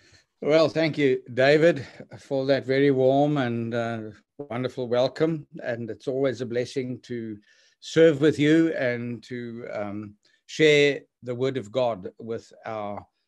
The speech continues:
viewers. So thank you so much. It's a joy to be with everyone this morning. And indeed, I would like to underline what a wonderful blessing it is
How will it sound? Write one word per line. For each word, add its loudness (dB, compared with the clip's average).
viewers. 0
So -10
thank -8
you -14
so -6
much. -12
It's -12
a -12
joy -6
to -16
be -10
with -14
everyone 2
this -14
morning. -4
And -6
indeed, 0
I -6
would -4
like -2
to -4
underline -6
what -6
a -4
wonderful -6
blessing -4
it -6
is -2